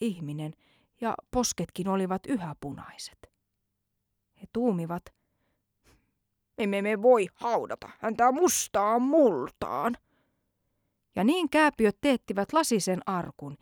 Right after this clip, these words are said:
ja laskivat Lumikin siihen ja kirjoittivat kultaisin kirjaimin kannelle hänen nimensä ja että hän oli kuninkaan tytär. Sitten he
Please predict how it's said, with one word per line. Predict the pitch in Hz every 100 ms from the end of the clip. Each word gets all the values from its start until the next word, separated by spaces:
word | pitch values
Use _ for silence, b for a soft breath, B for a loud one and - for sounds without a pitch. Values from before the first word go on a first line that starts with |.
| b b
ja | 208
laskivat | 226 - 240 202 196
Lumikin | 262 302 247 196 180
siihen | - 247 269 240 208 202
ja | 202 B B B
kirjoittivat | 311 277 226 214 220 196 -
kultaisin | 330 349 - 214 233 226
kirjaimin | 277 277 214 185 180 185 -
kannelle | 254 214 175 165
hänen | 170 180 185
nimensä | 214 196 170 165
ja | 165 165
että | 165 - 170 B B
hän | 254
oli | 208 175 -
kuninkaan | 277 226 156 - 147 147
tytär. | 165 - 139 - - _ _ _ _ _ _ _ _ _ _ _ _ b b
Sitten | - 240 -
he | 196